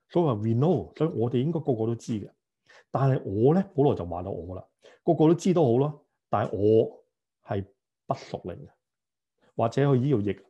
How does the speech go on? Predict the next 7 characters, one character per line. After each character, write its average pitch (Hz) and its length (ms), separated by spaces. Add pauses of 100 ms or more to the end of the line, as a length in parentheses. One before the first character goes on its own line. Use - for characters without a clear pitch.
(140)
我 113 220
係 92 200
屬 - 220
肉 92 100 (120)
體 - 60
嘅， 95 260 (920)
fleshly， 104 380